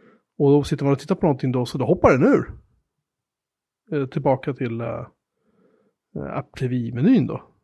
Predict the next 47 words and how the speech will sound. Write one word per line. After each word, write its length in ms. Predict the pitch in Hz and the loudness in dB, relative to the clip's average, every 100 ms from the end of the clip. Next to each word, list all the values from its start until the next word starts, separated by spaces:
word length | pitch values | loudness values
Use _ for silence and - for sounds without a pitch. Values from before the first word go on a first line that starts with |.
| _ - | _ -10
Och 80 | 143 | -4
det 80 | |
är 20 | 190 | -4
ju, 100 | 165 | -4
det 160 | 165 | -4
är 20 | |
ju 40 | 214 | -4
inte 140 | 190 | -2
riktigt 180 | 113 110 | -6 -8
det 60 | 123 | -8
man 140 | 127 | -8
vill. 140 | - - _ - - - - _ | -10 -12 _ -20 -20 -20 -20 _
Och 100 | 196 | -2
sen 200 | 151 202 | 4 6
är 120 | 196 160 | 8 8
hela 220 | 160 147 | 6 6
den 100 | 131 | 4
här, 180 | 135 131 131 | 4 4 2
eh, 100 | 123 139 - 127 135 190 | 0 -6 -20 -20 -20 -8
ja, 200 | 220 135 | -4 0
den 120 | 139 | 2
här 80 | 131 | 2
cirkeln 420 | 160 127 - 131 | 0 0 0 -2
då, 260 | 123 120 123 | -2 -4 -8
som 140 | 139 | -6
man 80 | 120 | -4
själva 240 | 139 120 | -4 -6
swipar 340 | - 135 127 - | -2 -4 -2 -6
på, 140 | 123 | -6
den 180 | 123 156 | -2 0
är 40 | |
ju 80 | 156 | 0
då 180 | 127 117 | 0 -6
betydligt 400 | 120 123 120 117 | -6 -10 -8 -2
mindre 400 | 139 180 175 151 | 2 4 4 4
jämfört 360 | 123 110 120 - | 2 -2 -6 -6
med 100 | 113 | -8
den 100 | 110 | -8
här 200 | 127 131 - | -12 -16 -18
lite 140 | 123 | -18
större 360 | - 120 117 113 _ _ - | -10 -8 -8 -12 _ _ -8
plattan 440 | 131 - - 147 | -8 -6 -2 -2
som 160 | - 117 | -2 -6
var 160 | 117 | -6
liksom 200 | - - - | -10 -14 -14
på 100 | |
den, 140 | 120 | -14